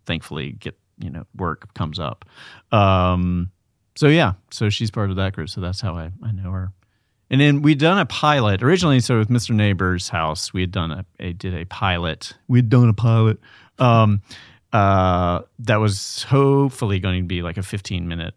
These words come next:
you know, another fifteen minute programming series. Um, and they were like, "We're not gonna do the pi-,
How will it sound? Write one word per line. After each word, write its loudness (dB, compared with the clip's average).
you -6
know, -8
another -12
fifteen -14
minute -12
programming -12
series. -12
Um, 0
and -6
they -4
were -4
like, -6
"We're -2
not -2
gonna -2
do -2
the -4
pi-, -2